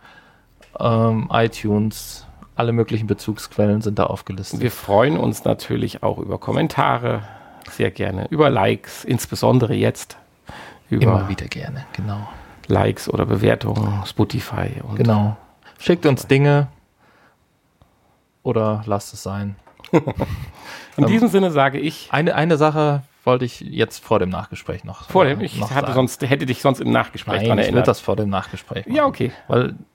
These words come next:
Speaker 1: nicht, dass die Leute abschalten. Das ist,
Speaker 2: Das,
Speaker 1: ist ja sch-,
Speaker 2: das wär schade.
Speaker 1: ist ja schon eine wichtige Sache.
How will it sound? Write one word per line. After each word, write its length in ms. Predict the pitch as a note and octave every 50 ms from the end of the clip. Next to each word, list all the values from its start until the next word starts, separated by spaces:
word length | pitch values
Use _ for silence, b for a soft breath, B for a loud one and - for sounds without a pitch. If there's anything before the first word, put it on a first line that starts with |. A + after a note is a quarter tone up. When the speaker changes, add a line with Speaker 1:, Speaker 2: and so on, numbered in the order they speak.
| _ _ _ _ _
Speaker 1:
nicht, 340 | - - B2+ C#3 D3 C#3 -
dass 100 | C3 A2+
die 80 | - A2+
Leute 220 | G#2+ G#2+ - -
abschalten. 520 | - D#3 - - - F2+ - - - - - _ _ _ -
Das 180 | - B2 B2 C#3
ist, 80 | D#3+
Speaker 2:
Das, 100 | F#3+ G3+
Speaker 1:
ist 100 | D#3+ - -
ja 60 | A2
sch-, 120 | - -
Speaker 2:
das 220 | - G#2+ A2 - -
wär 140 | C3+ C#3+ C#3
schade. 320 | - - F#2 E2 - - - -
Speaker 1:
ist 140 | D3 A#2
ja 100 | A#2 G#2+
schon 180 | G2 - A2+ A2
eine 100 | A2 G#2
wichtige 340 | A2 A2 - - B2 B2 G2
Sache. 340 | G#2+ B2 A2+ G#2 G2 F2